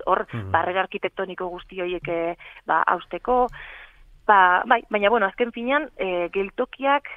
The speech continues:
Speaker 1: eta geraguneak herrietan oso, oso garrantzitsuak dira. Eta horiek,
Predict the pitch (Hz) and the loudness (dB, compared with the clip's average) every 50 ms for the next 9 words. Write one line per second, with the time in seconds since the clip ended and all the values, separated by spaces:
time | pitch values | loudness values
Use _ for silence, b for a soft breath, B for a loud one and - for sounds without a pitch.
0 | - - - 196 - 196 190 185 190 190 190 190 190 185 190 185 - - _ - | -12 -10 -8 -4 -2 -2 -2 0 -2 -2 -2 -2 -2 -2 -2 -4 -8 -16 _ -18
1 | 202 190 190 208 208 220 220 233 247 247 254 - 208 190 185 196 214 233 226 247 | -16 -10 -8 -6 -6 -4 -4 -4 -4 -4 -4 -4 -4 -8 -6 -6 -6 -4 -2 -2
2 | 254 226 - 208 214 - - 214 202 196 196 190 190 190 180 - - 180 - 180 | -2 -2 -4 -10 -10 -8 -8 -8 -6 -4 -4 -2 -4 -4 -6 -10 -18 -18 -12 -12
3 | 170 170 156 165 160 156 151 - - 180 - 185 196 220 226 262 277 | -12 -10 -10 -10 -8 -6 -6 -6 -8 -6 -4 -2 -2 -2 -2 -6 -6